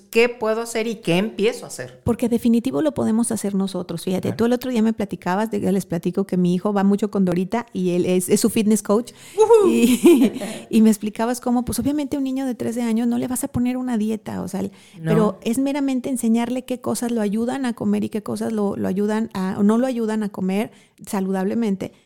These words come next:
Speaker 2: Y cómo él entendió esa parte, porque para él era muy angustiante decir, "Me tienen que dar una dieta". Entonces
Speaker 1: No,
Speaker 2: era muy
Speaker 1: no, no.
Speaker 2: angustiante. Entonces,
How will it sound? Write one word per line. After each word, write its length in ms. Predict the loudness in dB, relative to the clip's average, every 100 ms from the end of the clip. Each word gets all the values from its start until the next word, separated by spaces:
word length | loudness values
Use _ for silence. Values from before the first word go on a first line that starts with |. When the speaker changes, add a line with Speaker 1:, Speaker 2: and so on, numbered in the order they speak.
| _
Speaker 2:
Y 100 | -14
cómo 280 | -2 0 0
él 120 | 0
entendió 560 | -2 -2 -2 -2 0 -2
esa 220 | -4 -8 -10
parte, 300 | -10 -8 -10
porque 260 | -10 -14
para 160 | -8 -6
él 40 | -4
era 60 |
muy 180 | -4 -4
angustiante 440 | -2 -4 -4 -4
decir, 280 | -4 -4 -2
"Me 180 | 0 0
tienen 280 | 0 -4 -4
que 120 | -8
dar 160 | -6 -2
una 160 | -2
dieta". 360 | -2 -4 -8 -16 _ _ _ _
Entonces 320 | -8 -2 0 2
Speaker 1:
No, 40 |
Speaker 2:
era 120 | 2
muy 240 | 4 4 4
Speaker 1:
no, 40 |
no. 20 | 2
Speaker 2:
angustiante. 480 | 0 0 -2 -2 -10 -20 -20 _
Entonces, 440 | -2 0 2 0